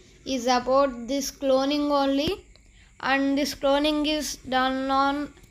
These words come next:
nineteen ninety-six. And here is the story of the cloning of a sheep. If you have to, uh, see anything, please stop the video and you can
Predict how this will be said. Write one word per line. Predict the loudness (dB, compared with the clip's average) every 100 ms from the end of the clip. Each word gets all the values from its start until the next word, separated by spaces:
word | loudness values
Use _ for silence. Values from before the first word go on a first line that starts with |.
| -16
nineteen | -4 -2 0 0 -2 0
ninety-six. | 2 2 0 -2 -4 -2 -4 -6 -10 -12 -14 -20 -20 -20 -20 -18 -16 -16 -18 -18 -18 -18 -14 -2
And | 0 2 2
here | 2 2 2
is | 0 0
the | 0
story | 0 2 4 4 2 -4 -6 -16 -20 -20 -10
of | -2 -2 -2 -2
the | -2 -2 -2
cloning | 0 0 0 0 0
of | -2 0
a |
sheep. | -2 0 2 2 0 -10 -20 -20 -12
If | -6 -6 0
you | 2
have | 4 4 4 0
to, | -2 0 0 -4 -10 -12
uh, | -6 -4 -4 -4
see | -4 0 2
anything, | 2 0 -2 -2 -4 -6 -12 -14
please | -4 -2 -2
stop | 0 0 2
the | 2
video | 2 2 2 2 2
and | 2
you | 0
can | 0 -2 -2 -6